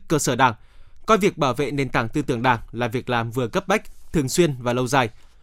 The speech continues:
góp phần nâng cao nhận thức chính trị của cán bộ, đảng viên và quần chúng nhân dân, qua đó nhận diện, chống lại những quan điểm sai trái của các thế lực thù địch. Đặc biệt,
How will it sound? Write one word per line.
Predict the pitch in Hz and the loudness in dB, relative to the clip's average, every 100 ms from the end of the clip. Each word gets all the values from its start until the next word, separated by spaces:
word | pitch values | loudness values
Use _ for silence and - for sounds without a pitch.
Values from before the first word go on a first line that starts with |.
| - - | -18 -4
góp | 208 - | -2 2
phần | 190 139 | 2 2
nâng | 151 | 0
cao | 147 143 | 0 0
nhận | 139 | 0
thức | - 220 | -4 -4
chính | - 139 | -2 -2
trị | 220 180 | -2 -4
của | - | -4
cán | 117 117 | -4 0
bộ, | 165 151 - - | 0 0 -4 -6
đảng | 156 127 | -2 -2
viên | 113 160 139 - | 2 0 0 -4
và | 127 | -6
quần | 135 120 | -4 -4
chúng | 120 | -2
nhân | 160 143 | -2 2
dân, | 151 123 - - - - | 2 2 -4 -18 -20 -2
qua | 196 | 2
đó | 190 156 | 4 4
nhận | 196 165 | 2 2
diện, | 151 165 - - - | 2 2 -2 -20 -4
chống | 170 170 | 0 2
lại | 208 123 | 2 2
những | 147 185 | -2 0
quan | 175 | 2
điểm | 147 110 | 2 0
sai | 151 135 | -2 0
trái | 139 113 170 | 0 0 0
của | - | 0
các | 139 196 | 0 0
thế | 151 | 0
lực | 170 - | 0 0
thù | 147 | 0
địch. | 131 131 - - - - - - - | 0 -2 -8 -20 -20 -18 -16 -16 -2
Đặc | 180 | 2
biệt, | 175 175 | 4 4